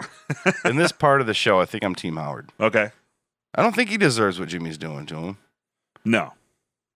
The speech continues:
Speaker 2: I don't think he ever had any ill intentions towards Jimmy.
Speaker 1: He even offered him a job at one point.
Speaker 2: He's just the, you know, the condescending thing and, you know, uh, killed his brother, but whatever. He
Speaker 1: Right.
Speaker 2: didn't like his brother <laughs> anyway, so, you know. I mean, Jimmy killed his brother.
Speaker 1: It was a very subdued reaction, though.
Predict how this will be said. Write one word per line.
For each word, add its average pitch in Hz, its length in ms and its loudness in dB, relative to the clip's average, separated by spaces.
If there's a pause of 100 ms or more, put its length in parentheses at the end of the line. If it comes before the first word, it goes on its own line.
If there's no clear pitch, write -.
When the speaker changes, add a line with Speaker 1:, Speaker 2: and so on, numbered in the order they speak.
(240)
Speaker 2:
I - 80 0
don't 165 140 0
think 165 160 -2
he 165 120 2
ever 151 200 4
had 147 200 4
any 107 120 0
ill 87 100 -4
intentions 80 460 -6
towards 80 260 -8
Jimmy. 69 360 -14 (840)
Speaker 1:
He 156 60 2
even 180 160 4
offered 175 260 4
him 147 80 0
a 131 60 2
job 151 240 4
at 85 100 -2
one 82 160 -6
point. 78 220 -8 (100)
Speaker 2:
He's 117 180 -4
just 127 220 -4
the, 123 160 2 (100)
you 127 120 -2
know, 113 100 2
the 104 80 -4
condescending 117 680 0
thing 110 280 2
and, 92 180 -2
you 95 140 -4
know, 90 320 -4 (240)
uh, 69 80 -10 (220)
killed 104 180 -6
his 80 100 -8
brother, 101 380 0
but 90 220 -4
whatever. 101 300 -4
He 127 40 4
Speaker 1:
Right. 135 120 4
Speaker 2:
didn't 127 80 0
like 110 80 -4
his 113 100 -8
brother 131 300 2
<laughs> 180 120 0
anyway, - 340 2
so, - 180 -2 (100)
you - 60 -6
know. - 240 0 (1300)
I - 40 -2
mean, 135 120 0
Jimmy 127 300 0
killed 80 240 -6
his 73 80 -16
brother. 131 420 -10
Speaker 1:
It 135 40 2
was 160 100 4
a 180 40 4
very 214 220 8
subdued 165 380 4
reaction, 123 500 4
though. - 240 -16